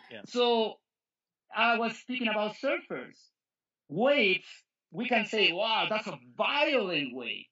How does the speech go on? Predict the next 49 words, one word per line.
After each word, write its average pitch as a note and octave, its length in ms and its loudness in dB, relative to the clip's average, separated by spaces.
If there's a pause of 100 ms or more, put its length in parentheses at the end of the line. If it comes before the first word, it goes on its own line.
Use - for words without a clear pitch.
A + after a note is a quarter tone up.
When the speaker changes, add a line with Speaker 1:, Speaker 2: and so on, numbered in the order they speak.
(300)
Speaker 1:
Yeah. F3 80 -8
Speaker 2:
Uh, F#3 160 -2 (100)
you F3+ 140 0
don't C4+ 220 4
surf, G3+ 260 2 (360)
I F3 120 4
don't G3 180 -2
surf, B3 160 0
but D3 140 -6
you C#3+ 80 -4
don't, D3 160 -4 (100)
you D#3+ 80 -4
don't C#3+ 200 -2
surf D3+ 140 -6
violent. D3+ 440 0
So A3+ 240 4 (260)
Speaker 1:
Right. - 200 -14
Speaker 2:
the A#3 140 2
term D#4 300 2
violent, G3+ 680 2 (460)
it's C4+ 180 -6
okay, G3+ 640 2 (100)
but G#3 140 0
it's A#3 160 0
not A#3+ 180 0
for A#3 140 -6
professional. B3 720 -6 (300)
Speaker 1:
Yeah. A2 240 -12
Speaker 2:
Period. D#4 400 2 (320)
Speaker 1:
Hmm. A#3 120 -14 (500)
Speaker 2:
So A#3+ 540 4
that's C4+ 280 6
the D4 120 -4
first C#4+ 260 -6
thing C4 180 -2
we A#3+ 80 -8
want A#3 220 -2
to A3 100 -8
keep B3+ 220 -6
out A3+ 200 0
from G3 200 -8 (100)
a, F3 80 -2 (160)
a F3 60 -8
professional. G#3+ 640 -4 (280)
We B3+ 280 6
Speaker 1:
So G#3+ 60 0
Speaker 2:
are G#3 220 4
not G3+ 280 -2
violent. G3 580 2